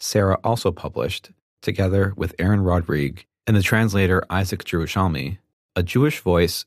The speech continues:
from Ottoman Salonika, the Ladino memoir of Sadi Bezalel Alevi, a memoir which led Sarah to the Levy Papers, which brought life to the book we'll talk about today. I've already said that Family Papers is a tremendous book,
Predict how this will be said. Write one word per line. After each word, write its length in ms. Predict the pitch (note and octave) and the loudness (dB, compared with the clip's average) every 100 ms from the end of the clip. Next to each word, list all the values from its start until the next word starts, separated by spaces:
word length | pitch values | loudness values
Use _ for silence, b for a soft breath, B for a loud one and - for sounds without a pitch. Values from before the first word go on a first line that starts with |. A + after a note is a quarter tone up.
| - | -6
from 240 | - F2+ | -4 -2
Ottoman 380 | - F#2 G2+ F#2+ | 0 0 2 0
Salonika, 640 | F2 F2 D2+ - - - - _ _ _ - | -2 -4 -4 -4 -6 -8 -12 _ _ _ -2
the 100 | G2+ | 2
Ladino 400 | F2 A#2 B2 C3+ | 2 2 2 4
memoir 640 | F#2+ F2 E2+ D#2 D2+ F2+ - | 2 2 0 -2 -4 -8 -10
of 120 | D#2+ | -10
Sadi 640 | - - G2 G#2 G#2 A2+ A#2+ - | -6 -2 0 2 0 0 -6 -14
Bezalel 580 | - F#2 F#2 F#2+ F2+ - | -10 -4 0 2 0 -2
Alevi, 500 | D#2 E2 D#2 - - _ _ _ _ _ _ _ - | -4 -2 -4 -8 -16 _ _ _ _ _ _ _ -2
a 60 | |
memoir 640 | F2+ A2 A#2+ A#2+ A#2+ C3 D3 _ _ | 2 2 2 2 0 -2 -6 _ _
which 240 | E2+ F2+ - | -10 -8 -4
led 220 | G2+ A2 | -2 -2
Sarah 320 | - D#2 D2 | -4 -4 -4
to 140 | - | -6
the 80 | C#2+ | -8
Levy 260 | D#2+ F#2 G2 | -4 -2 -2
Papers, 540 | F2+ C#2+ D#2+ D2+ - _ _ - | -4 -4 -4 -4 -8 _ _ -8
which 200 | F#2 - | -6 0
brought 260 | G#2 - | -2 0
life 340 | F#2 E2+ - - - | -2 -4 -6 -16 -8
to 100 | F2 | -6
the 100 | F2 | -2
book 320 | E2 C#2+ - | -2 -4 -8
we'll 80 | E2+ | -8
talk 220 | D2+ - | -8 -6
about 200 | D2+ - | -6 -6
today. 360 | - - - _ _ _ _ _ _ _ _ _ - | -8 -8 -10 _ _ _ _ _ _ _ _ _ -4
I've 140 | G2+ A2 | -2 0
already 280 | B2+ G#3 | 0 0
said 320 | A#2 F#2+ E2 D2+ | -2 0 0 0
that 120 | - | -2
Family 280 | G2+ A2 G2+ | 0 0 -2
Papers 520 | F#2 F2+ F#2 F2+ E2+ | -4 -2 -2 -2 -4
is 100 | E2+ | -10
a 60 | |
tremendous 400 | F2 G2 F2+ D#2+ | -6 -2 -2 -4
book, 340 | - - - | -8 -10 -10